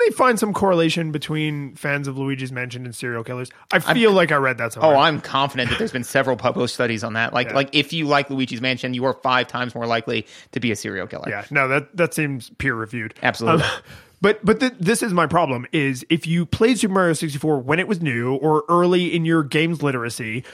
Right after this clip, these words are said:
Speaker 1: and then you worked your way up to Super Mario Odyssey, you could look back and remember it fondly. If you played Super Mario Sunshine, which I did, and you played Super Mario Galaxy, which I did, and you skipped two 'cause it was way harder, and then <laughs> and you played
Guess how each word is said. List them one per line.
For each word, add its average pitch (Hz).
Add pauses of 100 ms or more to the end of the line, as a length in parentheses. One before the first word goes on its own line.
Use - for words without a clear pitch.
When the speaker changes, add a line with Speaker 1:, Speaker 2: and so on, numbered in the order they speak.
(220)
Speaker 1:
and 175
then 240
you 220
worked 202
your 185
way 170
up -
to 170
Super 143
Mario 135
Odyssey, 120 (240)
you 185
could 202
look 185
back 135
and 190
remember 127
it 147
fondly. 160 (380)
If 165
you 160
played 220 (140)
Super -
Mario 131
Sunshine, 180
which 123
I 120
did, 180
and 151
you 139
played 139
Super 135
Mario 127
Galaxy, 180
which 131
I 120
did, 180
and 131
you 123
skipped -
two 208
'cause 147
it 117
was 113
way 127
harder, 208 (260)
and 175
then 180
<laughs> -
and -
you 254
played 190